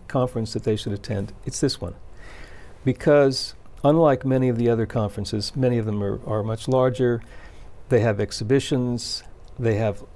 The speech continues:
a lot of people standing up talking about what their company is doing.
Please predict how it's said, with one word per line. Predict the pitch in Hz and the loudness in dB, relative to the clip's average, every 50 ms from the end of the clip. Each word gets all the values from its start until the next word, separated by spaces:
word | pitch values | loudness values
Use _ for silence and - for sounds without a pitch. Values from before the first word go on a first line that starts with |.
| - | -2
a | 127 | 0
lot | 123 117 127 139 127 | 2 4 4 4 4
of | 120 - - - | 2 -2 -4 -4
people | - 143 123 - - 113 107 110 107 - - | -2 -2 0 0 0 0 0 0 -2 -6 -10
standing | - - - - 131 135 135 127 123 120 | -12 -6 0 2 2 4 4 2 2 0
up | 117 113 113 - - - - | 0 -2 -4 -6 -12 -14 -6
talking | - 135 123 120 - 131 117 117 | 0 2 2 2 2 0 -4 -2
about | 117 113 113 - - | 0 0 -2 -2 -2
what | 160 131 127 123 - | 2 2 2 2 2
their | - 117 | 0 -2
company | 101 - 127 123 123 143 127 113 113 | 0 0 0 0 2 0 0 0 0
is | 107 - | -2 -4
doing. | - - 110 110 107 104 104 | -4 -2 -2 -2 -2 -2 -4